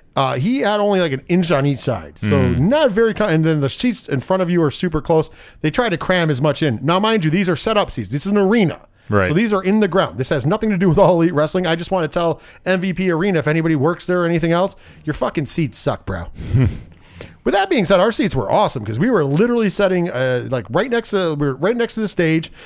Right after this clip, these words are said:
Speaker 1: We had a clear shot at the ring, except for when people were standing up, and if we just chose not to stand, which is, it is what it is.
Speaker 2: Right.
Speaker 1: But we had great seats as far as viewing goes. It just, they sucked as far as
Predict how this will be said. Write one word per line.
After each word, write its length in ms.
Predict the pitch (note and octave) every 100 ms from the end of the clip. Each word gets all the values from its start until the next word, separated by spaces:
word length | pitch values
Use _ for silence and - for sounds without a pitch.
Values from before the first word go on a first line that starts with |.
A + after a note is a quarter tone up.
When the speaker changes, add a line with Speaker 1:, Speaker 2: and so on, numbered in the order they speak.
| -
Speaker 1:
We 80 | B2+
had 120 | D3+
a 40 | B2+
clear 240 | - G3+
shot 200 | - F#3+
at 60 | F3+
the 60 | D3+
ring, 180 | D#3+
except 260 | C#3 - D3+
for 60 | D3
when 140 | C#3+
people 240 | D#3+ D3 D3
were 120 | D#3
standing 400 | - D3+ E3+ D#3
up, 180 | C3+ C3+
and 140 | B2+
if 140 | B2
we 80 | C3+
just 160 | B2 B2
chose 220 | C#3+ C3+
not 180 | B2+ A#2+
to 60 |
stand, 340 | - B2+ A2+ A#2+ - - -
which 160 | B3+
is, 120 | B3+ A#3+
it 140 | B3
is 220 | A3 F3
what 140 | D#3 A#2+
it 100 | G2
is. 320 | - - - _ -
Speaker 2:
Right. 300 | G#2 F2 F2 -
Speaker 1:
But 160 | - F#3 -
we 220 | A#3 B3
had 180 | C#4+ F3
great 300 | C3 F3 D#3+
seats 320 | - C3+ -
as 120 | B2
far 220 | - D3 A#2+
as 140 | F2+
viewing 340 | C3 G3 G3+
goes. 380 | G3 F#3+ F#3+ F3+ -
It 100 | B2
just, 240 | E3+ C#3+
they 140 | C#3 A2
sucked 420 | - G3+ C#3 -
as 100 | G#2
far 360 | - E3 - B2
as 260 | A#2+ -